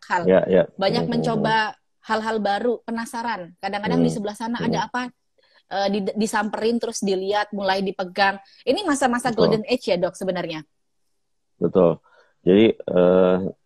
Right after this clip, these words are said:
Speaker 2: apa, kalau saya boleh bilang, em, nama, kalau kita kan sekarang spesifik lebih ke arah otak ya. Jadi, eh, golden
Speaker 1: Ya.
Speaker 2: age ini kita, eh, lebih mengarah namanya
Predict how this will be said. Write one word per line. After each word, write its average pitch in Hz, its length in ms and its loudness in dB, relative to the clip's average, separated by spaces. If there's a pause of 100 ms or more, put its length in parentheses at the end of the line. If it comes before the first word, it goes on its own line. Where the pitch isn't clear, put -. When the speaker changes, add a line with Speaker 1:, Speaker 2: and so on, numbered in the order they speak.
(140)
Speaker 2:
apa, 117 480 2
kalau 92 400 4
saya 87 480 6 (360)
boleh 87 480 6
bilang, 98 640 4 (800)
em, 92 480 2 (720)
nama, 95 400 4 (320)
kalau 92 160 4
kita 101 320 0
kan 127 160 4
sekarang 131 240 4
spesifik 104 480 2
lebih 98 80 4
ke 92 160 4
arah 117 120 4 (120)
otak 101 320 0
ya. 82 160 6
Jadi, 95 240 4 (560)
eh, 85 160 4
golden 90 320 4
Speaker 1:
Ya. - 0 -
Speaker 2:
age 87 160 -2
ini 98 80 4
kita, 104 400 4 (560)
eh, 87 500 6 (460)
lebih 92 560 4 (160)
mengarah 90 400 4
namanya 101 240 4